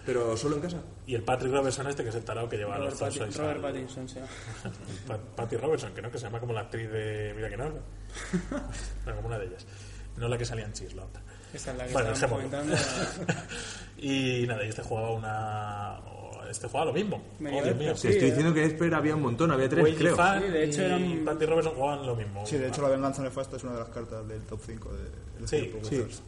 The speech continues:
Speaker 1: sí, sí.
Speaker 2: Y nada, y este otro que ya, este se jugaba lo mismo también, a la
Speaker 4: Con
Speaker 2: tres.
Speaker 4: cuatro Blue Barrel, digo.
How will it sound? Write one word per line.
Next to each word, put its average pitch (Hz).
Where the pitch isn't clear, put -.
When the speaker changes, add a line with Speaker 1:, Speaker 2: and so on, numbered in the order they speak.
Speaker 1:
sí, 127
sí. 117
Speaker 2:
Y 101
nada, 87
y 101
este 98
otro 101
que 98
ya, 92
este 95
se -
jugaba 92
lo 95
mismo 160
también, 175
a -
la -
Speaker 4:
Con -
Speaker 2:
tres. -
Speaker 4:
cuatro 123
Blue 117
Barrel, 117
digo. -